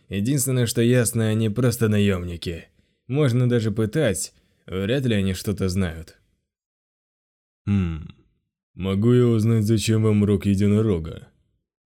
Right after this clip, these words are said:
Ламбер не собирался вмешиваться в спор двух сторон, если не был уверен, что с одной стороны выступают преступники. А ты не знаешь? Я-то думаю, что все авантюристы в городе знают.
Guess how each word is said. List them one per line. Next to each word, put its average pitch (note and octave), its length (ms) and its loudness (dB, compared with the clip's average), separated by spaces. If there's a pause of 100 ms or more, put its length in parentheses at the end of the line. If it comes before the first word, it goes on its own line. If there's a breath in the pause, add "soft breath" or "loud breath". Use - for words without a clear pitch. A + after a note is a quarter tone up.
(140)
Ламбер D3+ 500 2 (160 loud breath)
не F3+ 120 0
собирался E3+ 540 0
вмешиваться G#2 560 -2
в G#2 40 -4
спор C3+ 320 -4
двух A#2 180 -2
сторон, F#2 460 -2 (340 soft breath)
если C3 340 0
не A2+ 180 2
был F2+ 160 0
уверен, A#2 420 -2 (120)
что - 160 -6
с F3 100 -6
одной C3 220 -2
стороны A#2+ 340 -2
выступают F#2+ 540 -4
преступники. F2+ 800 -6 (1040)
А F#2 140 -4
ты G#2+ 160 -4
не A#2+ 120 0
знаешь? C3+ 520 -2 (460)
Я-то C3 380 -6
думаю, D3 320 0
что C#3 200 -4
все A#2+ 260 -4
авантюристы C3+ 520 -2
в G2+ 60 -2
городе G2 360 -2
знают. F#2 460 -4